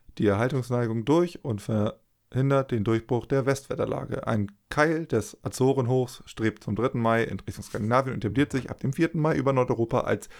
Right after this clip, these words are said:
autarkes Hochdrucksystem. Aha, warmes Maiwetter. Auf den Punkt gebracht.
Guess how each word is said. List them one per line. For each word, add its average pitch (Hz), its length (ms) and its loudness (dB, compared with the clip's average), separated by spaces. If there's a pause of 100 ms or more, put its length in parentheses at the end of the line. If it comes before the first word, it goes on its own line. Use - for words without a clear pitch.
(140)
autarkes - 560 -2
Hochdrucksystem. - 840 -2 (760)
Aha, 104 240 -2 (180)
warmes 127 360 2
Maiwetter. 104 540 0 (600)
Auf 117 120 0
den 147 140 4
Punkt 143 160 0
gebracht. - 460 -2